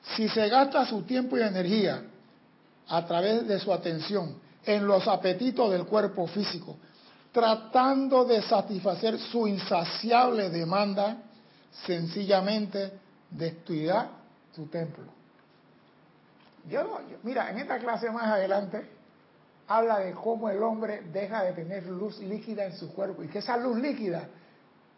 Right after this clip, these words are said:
que es para traer una vida a este mundo, si no estamos trayendo vida, debemos tenerla en la cima de la cabeza para que ella sea la que eleve nuestras peticiones a la presencia yo soy,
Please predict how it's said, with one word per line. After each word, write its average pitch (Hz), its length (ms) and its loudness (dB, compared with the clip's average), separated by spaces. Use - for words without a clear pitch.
que 208 200 0
es 254 160 -8
para 185 340 0
traer 190 320 0
una 240 240 -2
vida 226 300 2
a - 20 2
este 214 160 0
mundo, 214 540 -2
si 185 140 -6
no 240 160 0
estamos 269 360 0
trayendo 247 440 2
vida, 254 280 0
debemos 220 460 0
tenerla 220 600 -2
en 180 200 -4
la 170 140 -4
cima 240 360 -6
de 202 40 0
la 175 140 -2
cabeza 190 500 0
para 180 320 0
que 190 100 -2
ella 247 320 4
sea 233 260 4
la 185 180 0
que 190 340 -4
eleve 247 420 8
nuestras 190 380 -4
peticiones 196 600 -4
a - 20 -2
la 170 120 -4
presencia 180 500 -6
yo 175 160 -6
soy, 214 240 -2